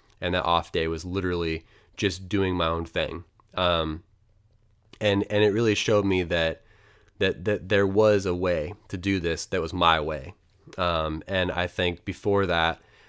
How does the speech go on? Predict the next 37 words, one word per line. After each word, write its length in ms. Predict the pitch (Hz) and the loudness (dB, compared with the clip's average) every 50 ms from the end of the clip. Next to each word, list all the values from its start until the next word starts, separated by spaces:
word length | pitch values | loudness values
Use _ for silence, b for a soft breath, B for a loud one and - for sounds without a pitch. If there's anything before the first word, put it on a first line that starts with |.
| b b | b b
I 140 | - - 90 | 0 0 0
thought 400 | 90 - - 90 85 82 67 - | 0 2 2 4 4 4 2 0
there 140 | 82 87 85 | -2 -2 0
was 260 | 82 82 78 - - - - | 0 -2 -4 -6 -12 -14 -8
Reed 320 | 101 107 117 123 120 95 | -2 0 2 4 4 2
in 80 | 90 82 | 2 -2
my 360 | 80 76 73 73 73 76 82 - - | -2 -2 -2 -4 -4 -6 -8 -12 -8
way. 420 | 92 87 80 73 - - - - _ _ _ | -6 -4 -4 -4 -6 -12 -16 -18 _ _ _
It 80 | - | -8
was 260 | 87 85 80 78 85 - | -6 -6 -6 -6 -8 -12
Reed's 440 | 85 90 90 101 104 104 104 92 95 | -12 -6 -2 0 2 2 2 0 -2
way, 320 | 90 87 85 82 80 82 | -2 -2 0 0 -2 -2
and 120 | 82 80 82 | -4 -4 -2
I 100 | 85 85 | -2 -2
was 140 | 82 - | -2 -4
involved 340 | 85 82 - 85 82 80 - | -8 -6 -2 0 0 0 0
in 160 | 90 87 85 | -2 -4 -2
that 200 | 80 76 71 73 | -2 -4 -4 -2
with 160 | 82 92 95 - | -4 -4 -4 -4
him. 240 | 78 - - 80 b b b b b b b b b b b | -8 -10 -10 -16 b b b b b b b b b b b
But 300 | 95 85 90 87 85 82 | -2 0 2 2 4 2
when 140 | 85 87 87 | 0 -2 -2
he 140 | 92 101 | -2 -2
wasn't 360 | 98 92 98 98 98 92 87 82 | -2 0 -2 -2 -2 -4 -2 2
there, 420 | 120 131 110 80 78 78 87 - _ _ | 4 4 4 4 2 0 -4 -8 _ _
it 120 | 98 90 | -6 -4
really 220 | 90 95 95 92 | -2 0 -2 -2
showed 260 | 87 - - 98 90 87 | -2 -2 -2 0 0 0
me 80 | 87 | -2
that 140 | 80 82 73 | -4 -2 -4
I 80 | 82 90 | -6 -6
could 160 | - 92 82 | -8 -10 -6
do 120 | 95 95 | -2 0
it 40 | 95 | 0
on 120 | 92 87 | 0 0
my 160 | 80 73 71 69 | 0 -2 -4 -6
own, 240 | 67 67 80 90 | -8 -10 -12 -14